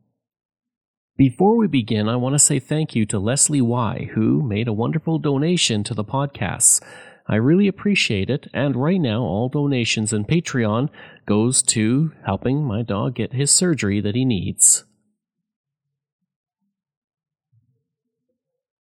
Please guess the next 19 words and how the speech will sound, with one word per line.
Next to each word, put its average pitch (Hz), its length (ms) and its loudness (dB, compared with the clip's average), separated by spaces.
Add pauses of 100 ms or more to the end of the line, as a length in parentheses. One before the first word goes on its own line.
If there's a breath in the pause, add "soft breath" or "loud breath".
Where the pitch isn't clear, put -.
(440)
He's 202 300 6
one 170 120 2
of 156 100 0
the 143 80 2
most 123 300 2
important 117 540 -2
fathers 107 440 -2
of 98 120 -4
Confederation, 107 1000 -2 (180)
and 104 300 -4
he 120 80 0
was 110 200 0
the 107 100 -8
first 120 340 -2
Canadian 113 380 -2
politician 113 720 0
to 98 60 -4
be 101 160 -2
assassinated. 113 800 0